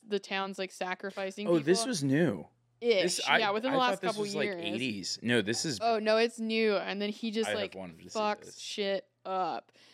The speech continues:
Speaker 1: And he, like, just drinks this, like, random soda. It's, like, every now and then he'll, like, look at his clock, or, like, his watch, and he'll be, like, beating the shit out of this thing, and he just, like, has to leave and go drink this soda.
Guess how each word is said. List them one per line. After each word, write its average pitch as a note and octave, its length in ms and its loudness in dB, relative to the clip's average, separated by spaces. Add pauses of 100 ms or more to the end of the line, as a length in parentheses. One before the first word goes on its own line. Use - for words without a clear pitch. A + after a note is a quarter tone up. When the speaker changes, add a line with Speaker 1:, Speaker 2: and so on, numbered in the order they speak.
(140)
Speaker 1:
And A3 80 -2
he, A3+ 80 0
like, A3+ 160 -2
just A#3 220 -4
drinks A3 400 -4
this, B3+ 200 -2
like, A#3 160 4
random G#3 600 0
soda. G3 560 2
It's, F#3+ 140 -4
like, G3+ 140 0
every G#3 220 0
now G3+ 180 0
and G#3 80 -2
then G3 120 -4
he'll, G3 140 -2
like, F#3 160 0
look G3 180 -6
at G3 80 -4
his F#3 160 -8
clock, F#3 420 -4
or, G3 80 0
like, F#3 140 0
his F#3 160 -8
watch, F#3 480 -2
and G3 60 -8
he'll G3 40 -8
be, F#3 120 -4
like, F#3 120 -10
beating G3+ 180 -12
the F#3 60 -8
shit F#3 220 -6
out F#3 100 0
of F#3 80 -2
this F#3+ 120 -6
thing, G3+ 220 -6
and F#3+ 60 -8
he F#3 60 -8
just, F#3 160 -10
like, F#3 140 -6
has F#3 240 -8
to F#3+ 80 -6
leave F3+ 280 -8
and F#3 120 -6
go F#3 100 -4
drink F#3 240 -12
this F3+ 160 -12
soda. G3 400 -6